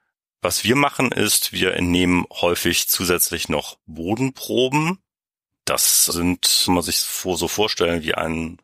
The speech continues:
ein Sandsack von etwa zehn, zwanzig Litern Inhalt.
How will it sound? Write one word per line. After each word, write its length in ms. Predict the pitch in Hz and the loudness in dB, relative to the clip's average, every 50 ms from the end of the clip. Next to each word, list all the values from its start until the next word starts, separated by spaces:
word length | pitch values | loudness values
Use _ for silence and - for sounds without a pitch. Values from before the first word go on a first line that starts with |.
| _ _ _ _ _ - | _ _ _ _ _ -8
ein 180 | - - 85 | -6 -4 -2
Sandsack 680 | 82 - 90 107 135 131 - 117 113 110 113 - - - - - | 0 0 0 0 0 0 0 2 2 2 0 -2 -8 -16 -16 -18
von 340 | - - 87 87 87 90 | -10 -6 -4 -2 -2 -2
etwa 800 | - - - - - 87 85 85 85 85 85 87 87 87 87 85 - _ _ _ _ _ _ _ _ _ | -2 -4 -6 -4 0 2 4 4 4 4 4 4 4 2 0 -2 -6 _ _ _ _ _ _ _ _ _
zehn, 300 | - - 90 90 90 85 | -4 -2 0 0 0 0
zwanzig 640 | - - 87 85 85 - - 85 80 - - - - | 0 0 0 0 0 0 0 0 0 0 0 0 -2
Litern 460 | - - - 92 82 82 82 82 82 - - | -2 0 0 0 0 0 0 -2 -4 -6 -4
Inhalt. 760 | - 117 110 117 101 104 104 98 98 101 104 107 - - | -2 0 0 0 2 2 2 4 4 4 4 2 0 -4